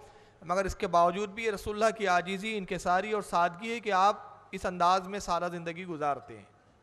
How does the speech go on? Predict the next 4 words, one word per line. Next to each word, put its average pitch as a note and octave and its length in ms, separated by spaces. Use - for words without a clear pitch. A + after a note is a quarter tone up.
बावजूद G3+ 520
इख्तियार G#3 520
होने A3 280
के, F#3+ 240